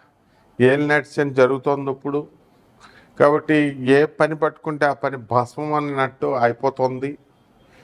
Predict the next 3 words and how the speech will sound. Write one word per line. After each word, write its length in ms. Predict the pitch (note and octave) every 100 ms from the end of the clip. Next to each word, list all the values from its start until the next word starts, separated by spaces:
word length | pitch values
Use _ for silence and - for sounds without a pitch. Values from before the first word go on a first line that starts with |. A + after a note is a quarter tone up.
| _ - - D3+
కాబట్టి 480 | D3+ D3+ D#3+ C3+ C#3 C#3+ - _
వ్యక్తిగత 500 | B2 A#2+ - E3 E3+ E3 C3+
జాతకాలను 560 | D3 C#3+ D3 D3+ D3